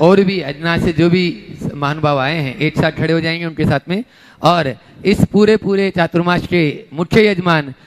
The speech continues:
मुकेश जी पाटोदी, हमारे दुर्लभ, प-, परम पूज्य दुर्लभ सागर जी महाराज के पिता श्री मदन लाल जी बढ़ियाता का वहाँ जाकर सम-, अ-, अभिनंदन, सम्मान।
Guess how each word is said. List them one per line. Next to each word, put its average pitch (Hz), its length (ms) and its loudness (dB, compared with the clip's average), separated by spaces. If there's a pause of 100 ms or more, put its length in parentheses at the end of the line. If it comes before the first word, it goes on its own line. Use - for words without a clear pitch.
(160)
मुकेश 208 300 2
जी 202 140 0
पाटोदी, 156 640 0 (360)
हमारे 156 440 0 (260)
दुर्लभ, 220 340 4 (220)
प-, 170 300 0
परम 208 220 2
पूज्य 190 640 0
दुर्लभ 220 280 4
सागर 202 240 2
जी 190 120 -4
महाराज 165 320 2
के 165 140 -2
पिता 165 300 0
श्री 139 380 -2 (280)
मदन 175 240 2
लाल 226 220 2
जी 208 120 0
बढ़ियाता 165 440 0
का 151 200 0 (160)
वहाँ 147 160 -2
जाकर 139 400 -2 (280)
सम-, 165 260 2
अ-, 135 260 -4
अभिनंदन, 180 600 -2 (140)
सम्मान। 156 440 -2